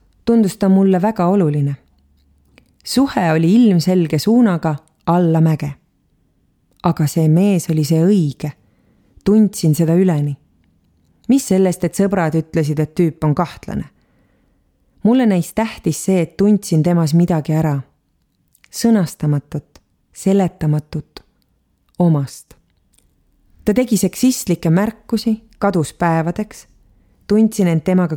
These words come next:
küündimatu ja naiivsena. Ta ei võtnud sageli minuga ühendust, ei kutsunud endale külla, ei tutvustanud sõpradele. Panin kunstnikule mõttes diagnoosi läheduse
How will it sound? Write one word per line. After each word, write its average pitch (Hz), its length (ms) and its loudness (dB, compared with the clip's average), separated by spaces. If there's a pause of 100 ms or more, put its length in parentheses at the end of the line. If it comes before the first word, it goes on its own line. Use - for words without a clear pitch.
küündimatu 202 720 2
ja 185 80 2
naiivsena. 156 640 -2 (920)
Ta 214 120 0
ei 220 80 2
võtnud 233 320 0
sageli 202 400 0
minuga 170 320 2
ühendust, 180 640 -2
ei 196 160 2
kutsunud 190 480 0
endale 156 320 0
külla, 175 460 0 (560)
ei 190 120 2
tutvustanud 185 640 0
sõpradele. 156 640 -4 (1200)
Panin 208 280 2
kunstnikule 185 760 0
mõttes 190 460 -4
diagnoosi 180 640 0 (500)
läheduse 202 640 0